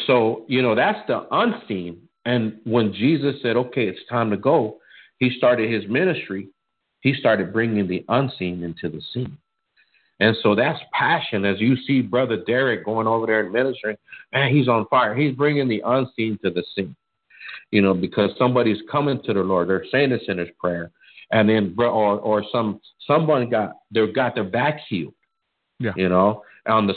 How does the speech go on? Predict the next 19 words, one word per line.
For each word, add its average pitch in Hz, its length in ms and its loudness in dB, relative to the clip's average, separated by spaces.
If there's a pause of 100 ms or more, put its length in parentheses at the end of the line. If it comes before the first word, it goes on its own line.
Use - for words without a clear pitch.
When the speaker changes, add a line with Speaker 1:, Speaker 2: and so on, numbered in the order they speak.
(120)
Speaker 1:
spot. 127 400 0
So 123 80 0
I'm 156 120 4
gonna 262 140 0
be 175 240 -2
speaking 160 360 -2
a 131 40 2
little 127 240 2
bit 123 220 2
on 107 240 0
that, 107 380 -2 (440)
um, 104 540 2
hitting 120 300 0
those 113 180 0 (100)
three 110 260 -2
points: 104 400 0 (540)
um, 95 260 2
inner 123 280 4
healing, 107 480 0